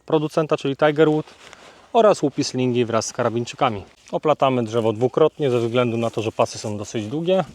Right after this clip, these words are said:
Łupi jest mniej rozciągliwe niż każde pasy. Łupi daje nam bardzo dużą możliwość regulacji, szybką, a zarazem jest to jedno z najlżejszych możliwych zawieszeń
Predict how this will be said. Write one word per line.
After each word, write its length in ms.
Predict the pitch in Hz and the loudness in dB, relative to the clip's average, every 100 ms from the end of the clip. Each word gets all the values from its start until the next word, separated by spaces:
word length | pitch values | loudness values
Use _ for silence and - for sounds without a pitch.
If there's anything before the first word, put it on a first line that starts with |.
| - - | -16 -6
Łupi 280 | 147 - 135 | -4 -2 -2
jest 200 | 127 143 | -2 -2
mniej 180 | 135 | 0
rozciągliwe 640 | 127 113 - 120 120 123 127 | 2 0 -2 -2 0 2 2
niż 180 | 120 - | 0 -2
każde 320 | 117 110 117 | 0 2 2
pasy. 380 | - 117 - - - _ _ - | 2 0 0 -10 -16 _ _ 2
Łupi 300 | 165 170 160 | 2 4 4
daje 240 | 151 151 | 4 4
nam 340 | 143 139 139 131 - - - _ | 2 2 0 -4 -14 -20 -20 _
bardzo 480 | 123 117 151 147 143 | -10 2 2 4 0
dużą 300 | 139 135 147 | 0 4 4
możliwość 640 | 139 135 127 123 135 127 117 | 4 2 0 0 2 2 4
regulacji, 760 | 127 131 143 143 - 190 208 - | 4 4 6 6 4 2 2 0
szybką, 640 | - - 175 - 208 220 190 - | -4 2 2 6 6 6 0 0
a 120 | 143 | 2
zarazem 600 | 139 151 156 147 151 147 123 - - - - - | 4 4 4 4 2 0 -4 -16 -18 -20 -16 -2
jest 240 | 151 - | -2 0
to 80 | 147 | 2
jedno 320 | 151 135 143 | 2 2 0
z 80 | 123 | 0
najlżejszych 880 | 131 151 151 143 170 - 175 165 - - | 2 2 2 4 4 4 -2 -2 -6 -4
możliwych 640 | 151 139 151 156 156 - 123 | 0 2 6 6 6 4 2
zawieszeń 680 | 147 147 175 - 220 226 | 4 4 2 4 4 2